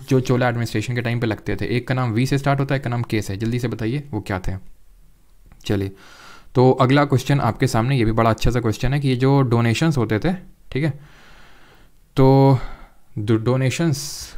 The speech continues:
किसको कौन से क्या बोलते हैं, ये आपसे पूछा जा रहा है, जल्दी से बताइए। <coughs> हम्म, सबका सही आंसर है। तो यहाँ पे वेट्टी, वी से जो स्टार्ट होता है उसको वेट्टी बोलते हैं और के से जो स्टार्ट होता है उसको कादमाई बोलते हैं।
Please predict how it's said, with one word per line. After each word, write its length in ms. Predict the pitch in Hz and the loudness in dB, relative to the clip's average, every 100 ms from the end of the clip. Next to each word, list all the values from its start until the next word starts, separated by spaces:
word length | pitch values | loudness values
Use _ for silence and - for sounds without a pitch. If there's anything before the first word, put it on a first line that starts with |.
| - - | -14 -6
किसको 300 | 131 - 139 | -6 -2 -2
कौन 180 | 131 120 | 0 0
से 140 | 120 113 | -2 -2
क्या 180 | 123 | 0
बोलते 320 | 113 98 92 101 | 0 -2 -4 -4
हैं, 80 | |
ये 140 | 98 117 | -2 -2
आपसे 220 | 110 127 | -2 -4
पूछा 320 | 117 101 113 | -4 -4 -2
जा 160 | 104 98 | -2 -4
रहा 200 | 98 98 | -4 -4
है, 280 | 101 98 - - 113 | -4 -6 -8 -12 -6
जल्दी 160 | 110 | -4
से 80 | 101 | -4
बताइए। 280 | 95 92 92 | -6 -6 -8
<coughs> 1600 | 95 - - - - - - - - - - - - - - - | -12 -18 -20 -20 -20 -20 -20 -20 -20 -8 -4 -2 -4 -14 -12 -6
हम्म, 160 | 107 | -4
सबका 300 | 95 120 - | -2 -4 -2
सही 120 | 123 120 | -2 0
आंसर 240 | 113 120 | -2 -2
है। 140 | 160 - - - - - | -4 -6 -20 -20 -12 -2
तो 40 | |
यहाँ 140 | 127 123 | 0 2
पे 80 | 151 | 2
वेट्टी, 460 | 113 117 - 95 | 2 0 0 -2
वी 200 | 101 123 | 0 0
से 140 | 135 127 | 2 0
जो 100 | 127 | 0
स्टार्ट 260 | - 120 | 0 0
होता 140 | 117 123 | 0 -2
है 20 | |
उसको 200 | 110 110 | -2 -2
वेट्टी 300 | 101 - 147 | -2 0 2
बोलते 260 | 143 139 165 | 2 0 -2
हैं 80 | |
और 140 | 135 117 | -4 -2
के 100 | 135 | -2
से 120 | 135 | 0
जो 100 | 120 | -2
स्टार्ट 240 | 113 110 107 | -2 -2 -2
होता 100 | 107 | -6
है 40 | |
उसको 160 | - - | -6 -4
कादमाई 460 | - 113 127 113 | 0 0 2 0
बोलते 280 | 104 98 98 | -2 -4 -6
हैं। 120 | 95 | -8